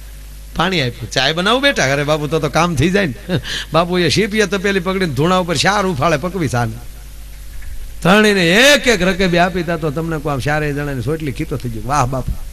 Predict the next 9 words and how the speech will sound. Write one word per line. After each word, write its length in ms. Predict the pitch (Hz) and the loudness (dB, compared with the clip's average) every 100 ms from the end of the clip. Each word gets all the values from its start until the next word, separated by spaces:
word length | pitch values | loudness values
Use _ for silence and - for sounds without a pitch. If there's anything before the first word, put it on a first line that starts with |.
| - - - - - 180 | -10 -10 -10 -8 -4 -2
બાપુને 440 | 190 220 208 240 240 | 2 2 4 2 4
કોઈ 160 | 233 | 6
આવ્યું 240 | 226 233 220 | 4 2 0
નહોતું 260 | 208 196 | 0 -2
તો 80 | 180 | -2
તરત 260 | 175 208 170 | -2 -2 0
કીધું, 200 | 170 143 - - | 0 -2 -6 -2
અચ્છા 300 | 143 - 180 | 0 4 4
ભક્તજન, 560 | 156 127 160 170 214 | 2 0 2 2 2